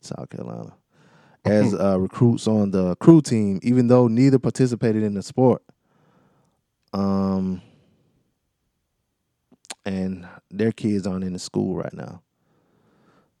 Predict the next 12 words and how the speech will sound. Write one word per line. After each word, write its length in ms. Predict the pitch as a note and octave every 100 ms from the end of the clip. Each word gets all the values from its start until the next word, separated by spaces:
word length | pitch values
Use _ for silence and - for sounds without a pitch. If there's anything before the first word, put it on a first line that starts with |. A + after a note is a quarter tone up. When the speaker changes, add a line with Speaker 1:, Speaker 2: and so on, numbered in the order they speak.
| _ -
Speaker 1:
Uh, 800 | G#2 G#2 G#2 G2+ G#2 G2+ G2+ G2+ G2+ _ _ _ _ _ _ - _
so 160 | - -
yeah, 180 | F2 C#2+
man, 300 | - - - -
this 180 | - G2
is 20 |
more, 300 | F#2 E2+ F2 - -
uh, 320 | D2+ C2 A#1 - - _ _ _ _ _ _ _ _ _ _ _ _ -
more 160 | F3+
of 60 | C3
that 120 | A2+
shit. 340 | - A2+ A2